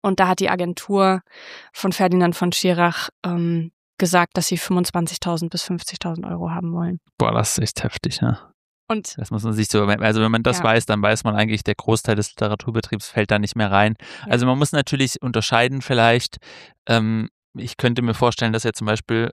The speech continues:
Speaker 2: aber da liest er halt wahrscheinlich nicht mehr,
Speaker 1: Mhm.
Speaker 2: aber von der Buchhandlung nicht so viel verlangen würde, weil sozusagen so ein Festival nochmal eine andere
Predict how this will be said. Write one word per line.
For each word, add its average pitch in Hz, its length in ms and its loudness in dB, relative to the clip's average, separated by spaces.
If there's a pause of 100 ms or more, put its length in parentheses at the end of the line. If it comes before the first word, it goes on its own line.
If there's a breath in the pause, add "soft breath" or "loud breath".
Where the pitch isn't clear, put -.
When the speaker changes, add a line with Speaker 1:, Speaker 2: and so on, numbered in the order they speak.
Speaker 2:
aber 101 160 -4
da 98 80 2
liest 117 300 0
er 101 60 6
halt 95 120 0
wahrscheinlich 98 380 0
nicht 110 160 -2
mehr, 117 180 2 (160 loud breath)
Speaker 1:
Mhm. 190 180 -6
Speaker 2:
aber 113 160 2
von 113 140 0
der 110 80 4
Buchhandlung 113 500 2
nicht 117 140 0
so 127 100 -6
viel 123 160 -2
verlangen 113 680 0
würde, 113 220 4
weil 107 140 6
sozusagen 107 440 0
so 104 100 0
ein 104 80 0
Festival 117 520 0
nochmal 110 280 2
eine 104 160 2
andere 107 500 2